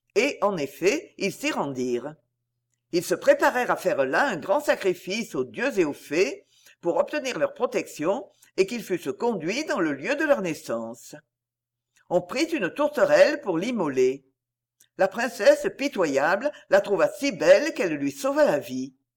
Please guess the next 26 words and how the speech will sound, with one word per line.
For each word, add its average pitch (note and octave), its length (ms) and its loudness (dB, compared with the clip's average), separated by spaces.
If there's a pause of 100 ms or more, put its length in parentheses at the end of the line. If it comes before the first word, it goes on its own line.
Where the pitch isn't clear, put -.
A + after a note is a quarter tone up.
(540)
Et A3 160 4
pour B3 200 -4
la D3+ 100 2
garantir B3 500 0
de D3 80 -4
pareils A#3+ 360 2
accidents, D#3 680 -2 (160)
elle F3+ 160 4
la D3 180 6
laissa B3+ 420 4
aller. « C3+ 460 2 (1120)
Pars, B3 300 4
lui F#3 200 0
dit-elle, D#3+ 680 -2 (160)
petit E4 360 0
oiseau A#3 360 0
de B3+ 80 -2
Vénus, E3 640 2 (380)
et D#4+ 100 2
si C4 280 -2
j'ai A#3 300 -2
quelque E4+ 340 0
jour G#3+ 300 -4
besoin C4 340 0
de E3+ 80 0
toi, F#3 500 0